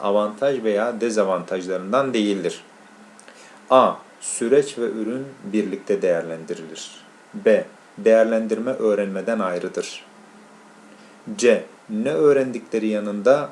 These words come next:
öğrendiklerini nasıl kullandıkları ile ilgilenilir. D. Odak noktası gruptan ziyade bireydir. E. Öğrencinin bireysel olarak gelişimine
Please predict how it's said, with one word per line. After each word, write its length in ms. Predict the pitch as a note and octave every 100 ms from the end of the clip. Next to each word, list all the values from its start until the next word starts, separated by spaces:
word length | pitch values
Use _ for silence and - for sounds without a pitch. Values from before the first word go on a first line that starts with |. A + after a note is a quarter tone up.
| -
öğrendiklerini 720 | A2 A2 G#2+ G#2+ A2+ A2 C3+
nasıl 360 | C3 C3+ C#3+ B2
kullandıkları 760 | B2 A2+ A2+ A2 G#2+ - G#2+
ile 140 | A#2+ G2+
ilgilenilir. 920 | F2 E2+ F2+ E2+ E2+ F#2+ C3 - - - - - - - -
D. 440 | A2 G2 A#2+ B2+ B2
Odak 380 | - A2 C#3 C#3
noktası 500 | C3 A#2+ - - B2
gruptan 460 | A2 A2 A2 B2+ A#2+
ziyade 500 | G#2 G2+ F2+ E2 D#2+
bireydir. 640 | G2 B2 B2 B2+ B2 - - - - - - - - - - -
E. 260 | B2 B2 A#2+ - -
Öğrencinin 680 | A2+ A2+ A2+ G#2+ A2+ B2 G#2
bireysel 440 | G#2+ G#2 G2+ B2
olarak 480 | G#2+ G2 G2+ A#2 -
gelişimine 680 | G#2 G2 - G#2 F#2 G#2+ C3